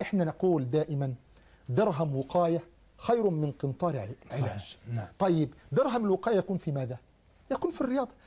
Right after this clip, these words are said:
Speaker 1: لما نذهب يا شيخ، هناك <coughs> شاب حدثني إنه إذا قام من السجود إلى القيام يشعر إن نفسه خلاص <coughs> كاد أن يتوقف. هذا شاب في العشرين، سبعة وعشرين، ثمانية وعشرين سنة. طب كيف هذا؟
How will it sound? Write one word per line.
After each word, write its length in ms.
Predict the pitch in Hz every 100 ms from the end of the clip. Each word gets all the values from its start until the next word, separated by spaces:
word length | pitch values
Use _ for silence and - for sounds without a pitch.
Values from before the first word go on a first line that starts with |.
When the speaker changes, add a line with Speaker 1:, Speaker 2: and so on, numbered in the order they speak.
| -
Speaker 1:
لما 200 | 196 220
نذهب 300 | 254 190 160
يا 80 | 160
شيخ، 320 | - 160 - - - - - -
هناك 540 | 151 180 202 - 165 117
<coughs> 160 | -
شاب 360 | - - 170 123 - -
حدثني 600 | - 151 120 139 131 135 - - - - - -
إنه 200 | 160 160
إذا 240 | 196 175
قام 320 | 156 - 180 156
من 220 | 143 156
السجود 640 | 135 - 131 127 143 117 -
إلى 100 | 175
القيام 560 | 170 - 156 151 175 196 - - - -
يشعر 440 | 220 - 208 208 -
إن 200 | 165 170
نفسه 400 | 214 226 - 226
خلاص 440 | - 185 180 - - 247 190
<coughs> 300 | - - -
كاد 280 | 214 226 196
أن 160 | - 180
يتوقف. 640 | 156 135 - - - - - - -
هذا 160 | - 220
شاب 220 | - 320
في 80 | 185
العشرين، 440 | 170 190 254 127 -
سبعة 180 | - 190
وعشرين، 300 | 151 - 185
ثمانية 140 | 180
وعشرين 220 | 147 - 175
سنة. 180 | 180 131 - _ - _
طب 100 | - -
كيف 220 | 311 233
هذا؟ 120 | 240